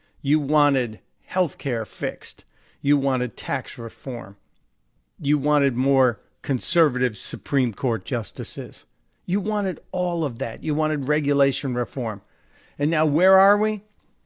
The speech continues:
We're down to, at this point, I, I truly believe this.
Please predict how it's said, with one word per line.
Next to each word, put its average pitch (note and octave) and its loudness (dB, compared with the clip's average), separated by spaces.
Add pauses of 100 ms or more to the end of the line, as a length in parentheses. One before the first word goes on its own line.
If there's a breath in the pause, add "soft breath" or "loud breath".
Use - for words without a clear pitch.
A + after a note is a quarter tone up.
(600)
We're D3+ 4
down D#3 2
to, C3+ 0 (600)
at D3+ -4
this A#3 2
point, F3 2 (340)
I, D#3 0
I F3 0
truly B3+ 2
believe F3 4
this. A2+ -4